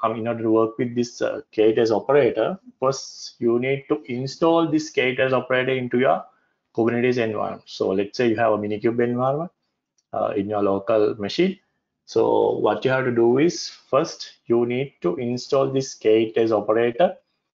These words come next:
So which telling this Kubernetes environment to, so there is a new, uh, resource called the integration. So, and once you, like, build your integration from the Kubernetes, uh, you know, like,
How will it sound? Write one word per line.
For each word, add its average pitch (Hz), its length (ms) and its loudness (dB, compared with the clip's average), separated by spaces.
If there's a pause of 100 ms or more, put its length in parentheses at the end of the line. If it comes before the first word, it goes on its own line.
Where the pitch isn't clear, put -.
(420)
So 107 240 2
which 110 460 -4
telling 143 480 -2
this 160 480 -4
Kubernetes 127 480 -2
environment 123 800 0 (600)
to, 156 220 0
so 135 200 0
there 113 180 2
is 113 140 0
a 113 80 -2
new, 120 440 -4 (320)
uh, 107 320 -2
resource 127 680 -2 (240)
called 113 260 2
the 101 100 2
integration. 113 800 -2 (400)
So, 104 600 0
and 107 400 -2
once 113 340 0
you, 131 100 2
like, 107 300 0
build 113 240 2
your 127 140 2
integration 120 680 -2
from 117 300 -2
the 113 360 0 (380)
Kubernetes, 113 720 2
uh, 101 340 2
you 107 160 -4
know, 101 80 -8
like, 98 320 -6